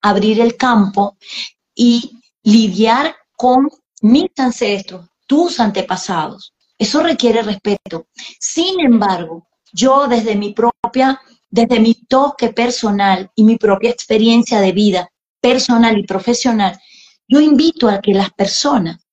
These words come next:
lo hagan desde el niño interior,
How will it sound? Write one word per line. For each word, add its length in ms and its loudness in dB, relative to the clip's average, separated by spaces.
lo 240 4
hagan 520 0
desde 260 0
el 100 0
niño 200 4
interior, 680 -2